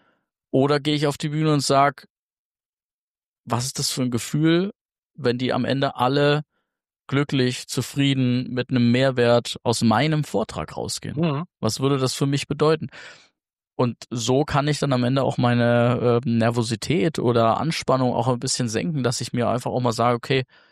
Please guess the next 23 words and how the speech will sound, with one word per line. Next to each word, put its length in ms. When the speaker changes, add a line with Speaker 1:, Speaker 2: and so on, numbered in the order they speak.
Speaker 1:
ich 120
stehe 240
noch 240
am 160
Punkt 300
null 340
und 180
es 120
kann 180
auch 220
in 80
die 80
positive 880
Richtung 280
gehen.“ 260
Speaker 2:
Mhm. 320
Ja, 100
du 100
hast's 200
ja 100
angesprochen, 640
das, 260
ähm, 720